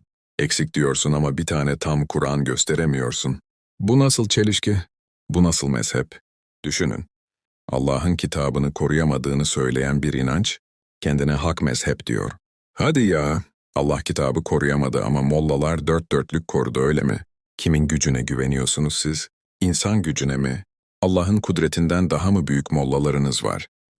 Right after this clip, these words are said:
Düşünmesi bile küfür kokuyor. Kur'an ne diyor? "Bu kitapta asla şüphe yoktur."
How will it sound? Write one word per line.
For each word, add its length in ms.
Düşünmesi 580
bile 200
küfür 300
kokuyor. 600
Kur'an 300
ne 120
diyor? 240
"Bu 80
kitapta 460
asla 340
şüphe 280
yoktur." 500